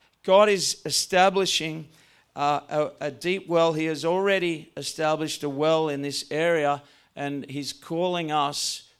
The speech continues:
to go deeper into that well, to reestablish it, and also, uh, to move on and dig more wells.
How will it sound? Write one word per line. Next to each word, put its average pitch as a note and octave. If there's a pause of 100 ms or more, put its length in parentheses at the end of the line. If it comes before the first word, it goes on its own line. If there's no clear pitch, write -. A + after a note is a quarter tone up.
to C#3+
go C#3+
deeper D3+
into D3+
that D3
well, C#3 (220)
to -
reestablish C#3+
it, D#3+ (680)
and C3+
also, C#3+ (360)
uh, C3
to C#3+
move C#3+
on C#3
and B2+
dig C3 (1200)
more D3+
wells. D3+